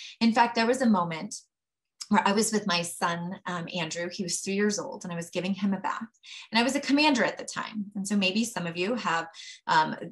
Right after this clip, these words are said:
positions right now where inside your head you make deals, right? That whole, like, "Oh, I'll take care of myself at this point." Well, I told myself, and the story was that I am going to be home every night for bath time and bedtime with my kids. Like, as much as possible,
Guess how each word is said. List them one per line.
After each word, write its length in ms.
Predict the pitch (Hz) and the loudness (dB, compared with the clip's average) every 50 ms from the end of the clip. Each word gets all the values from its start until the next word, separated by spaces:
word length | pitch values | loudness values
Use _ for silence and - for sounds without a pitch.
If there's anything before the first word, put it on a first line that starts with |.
| - - - - | -14 -18 -10 -8
positions 600 | 202 175 160 180 175 - - 180 180 180 170 180 | -8 -4 0 0 2 2 0 0 -2 -4 0 2
right 200 | 175 170 - - | 2 2 2 0
now 280 | 165 156 165 175 202 | 0 0 2 2 2
where 160 | 202 196 175 | 2 2 2
inside 440 | - 185 196 208 208 233 220 220 214 | 2 4 2 2 4 4 2 2 2
your 80 | 240 240 | 0 0
head 220 | 202 202 175 190 | 0 -2 -4 -4
you 80 | 202 185 | -4 -2
make 200 | 165 180 175 - | -2 -4 -2 0
deals, 440 | 208 180 151 156 180 269 226 - 180 | 0 0 2 0 0 0 0 0 0
right? 260 | 165 165 202 208 208 | 2 2 2 0 0
That 140 | 180 170 170 | -2 -2 0
whole, 180 | - 180 175 | 0 0 0
like, 200 | 175 165 165 - - | 0 0 -2 -4 -8
"Oh, 80 | 156 | -8
I'll 220 | 156 165 165 165 165 | -6 -6 -6 -6 -6
take 200 | - 175 160 - | -8 -10 -8 -6
care 120 | 180 175 | -6 -4
of 60 | 175 | -4
myself 380 | 175 180 175 - 170 170 165 - | -4 -6 -6 -6 -6 -6 -6 -6
at 100 | 170 - | -6 -4
this 180 | 185 - - | -4 -4 -4
point." 280 | - - 170 165 185 - - - - - - - - _ | -6 -4 -4 -4 -4 -6 -10 -14 -16 -16 -16 -18 0 _
Well, 140 | 190 - - | 2 4 8
I 320 | 208 240 320 403 403 349 - - | 8 8 8 8 6 2 -2 -2
told 220 | - 202 165 160 160 | 0 0 0 0 0
myself, 540 | 143 131 165 - - 160 151 143 214 214 - | -2 -2 -2 -4 -2 0 0 0 0 0 0
and 80 | 208 | 0
the 60 | 202 190 | 0 0
story 420 | - - - 185 165 160 165 180 | -2 -2 0 0 2 2 0 -2
was 160 | 185 190 185 | -2 -4 0
that 260 | - 170 165 - - - _ - | 2 4 4 4 0 -4 _ -2
I 200 | 196 233 285 311 | 2 2 2 2
am 180 | 330 302 269 226 | 2 0 -2 0
going 260 | 196 220 208 208 208 | 2 2 4 4 2
to 120 | 202 - | 0 0
be 120 | 180 185 185 | -4 -4 -4
home 420 | - 175 - - - 208 208 - - - - - - _ _ _ | -2 -2 -2 0 0 -4 -4 -4 -10 -18 -20 -20 -20 _ _ _
every 300 | 226 247 254 320 349 359 | 2 2 4 2 0 2
night 420 | 262 175 151 151 175 202 208 - _ | 2 2 2 2 0 -4 -6 -6 _
for 120 | 214 208 | -2 0
bath 320 | 202 180 147 151 160 - - - | 4 4 4 4 4 2 -2 -4
time 160 | 175 170 151 | -4 -6 -6
and 100 | 147 - | -6 -6
bedtime 400 | - 143 - - - - - - | -6 -6 -6 -6 -8 -8 -8 -10
with 140 | - - - | -12 -10 -8
my 120 | 196 208 | -10 -8
kids. 300 | - - 175 - _ - | -8 -12 -14 -16 _ -14
Like, 140 | - - - | -14 -8 -8
as 160 | 185 175 185 | -8 -2 2
much 400 | 202 196 208 240 285 302 302 - | 4 6 6 6 6 6 4 2
as 140 | 330 302 - | 0 -2 -6
possible, 720 | - - - - 214 214 - - - - - - - - | -10 -4 0 2 2 2 0 -6 -10 -8 -6 -6 -8 -8